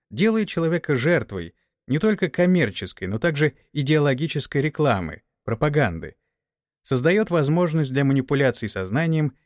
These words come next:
и волеизъявлением. В целом отношения лидерства и подчинения пронизывают всю нашу жизнь. Они присутствуют при взаимодействии с государством и религией, в рабочем коллективе,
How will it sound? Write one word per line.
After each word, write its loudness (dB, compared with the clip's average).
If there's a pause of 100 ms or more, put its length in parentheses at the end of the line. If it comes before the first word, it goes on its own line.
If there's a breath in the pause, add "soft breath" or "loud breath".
и 0
волеизъявлением. -2 (560)
В -20
целом 2
отношения 0
лидерства -2
и -4
подчинения -2 (240)
пронизывают 0
всю -4
нашу -2
жизнь. -6 (560)
Они 2
присутствуют -2
при -2
взаимодействии 0
с -4
государством -4
и -4
религией, -2
в -2
рабочем 0
коллективе, -4